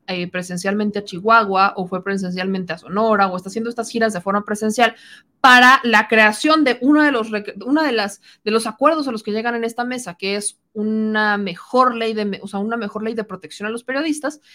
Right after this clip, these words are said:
pues también tendría que haber ido presencialmente a la de Cristóbal de las Casas.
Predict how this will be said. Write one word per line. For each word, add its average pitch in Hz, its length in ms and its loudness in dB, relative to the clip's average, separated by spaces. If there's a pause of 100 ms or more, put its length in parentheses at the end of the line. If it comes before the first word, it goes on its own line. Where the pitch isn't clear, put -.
(540)
pues 233 140 -8
también 233 240 -6
tendría 262 320 -2
que 254 80 -12
haber 226 140 -4
ido 247 180 -6
presencialmente 214 680 -8
a 254 40 -10
la 233 80 -10
de 196 80 -10
Cristóbal 208 340 -20
de - 60 -18
las - 160 -20
Casas. - 500 -20